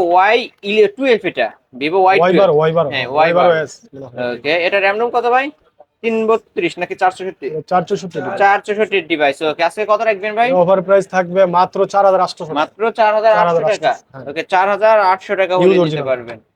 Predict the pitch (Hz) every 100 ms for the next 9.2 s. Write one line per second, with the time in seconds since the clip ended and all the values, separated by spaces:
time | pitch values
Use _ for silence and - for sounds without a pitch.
0 | _ _ 156 170 - 190 156 117 _ _
1 | _ - 160 175 170 - 190 - 151 117
2 | _ _ _ - 202 226 220 151 117 _
3 | - 131 131 - - 156 156 196 - 180
4 | 180 185 185 208 202 143 - 220 240 -
5 | 196 208 208 - 220 226 269 - 220 214
6 | 208 208 208 208 190 170 143 123 _ _
7 | _ _ 139 147 190 185 196 175 202 185
8 | 180 190 180 196 202 208 208 - 165 180
9 | - -